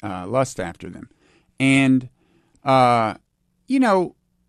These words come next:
the first one's great, and you're truly blissed out, the first one you ever have. But then before long, you want another one.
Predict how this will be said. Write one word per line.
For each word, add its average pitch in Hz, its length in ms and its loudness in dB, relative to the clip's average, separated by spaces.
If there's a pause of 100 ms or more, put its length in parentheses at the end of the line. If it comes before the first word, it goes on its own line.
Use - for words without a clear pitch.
(1120)
the 156 60 -6
first 170 280 -2
one's 254 320 -2 (340)
great, 113 540 -4 (180)
and 143 140 2
you're 151 100 2
truly 151 380 0
blissed 117 360 -4
out, 110 160 -6
the 139 60 -12
first 160 160 -4
one 151 100 2
you 131 140 0
ever 113 220 -2
have. 98 440 -10 (1600)
But 165 240 -2
then 247 180 0
before 214 260 -4
long, 202 240 -2
you 170 80 -2
want 143 120 2
another 104 300 -4
one. 170 240 -8